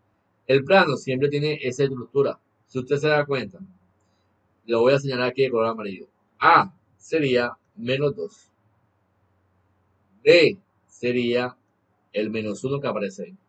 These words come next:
Se entiende que aquí tengo un menos uno. Sería ese menos uno. Más C Z. C sería este cinco.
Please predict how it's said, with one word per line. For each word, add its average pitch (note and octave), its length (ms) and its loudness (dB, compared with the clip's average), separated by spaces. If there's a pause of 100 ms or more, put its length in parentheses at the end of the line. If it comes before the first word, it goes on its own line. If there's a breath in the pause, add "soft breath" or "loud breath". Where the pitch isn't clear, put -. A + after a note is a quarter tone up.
(480)
Se G#2+ 60 -4
entiende A2+ 320 -4
que C3+ 80 -2
aquí B2 160 -6
tengo B2 240 -6
un C3+ 100 -6
menos B2+ 280 -6
uno. D3+ 220 -8 (1400)
Sería G#2 400 -6
ese G#2+ 300 -4
menos F#2+ 240 -12
uno. - 100 -20 (1080)
Más C3 300 2
C D3 120 4
Z. F3 460 -2 (240)
C D#3+ 580 0
sería C#3 480 0
este A2 220 -6
cinco. - 400 -16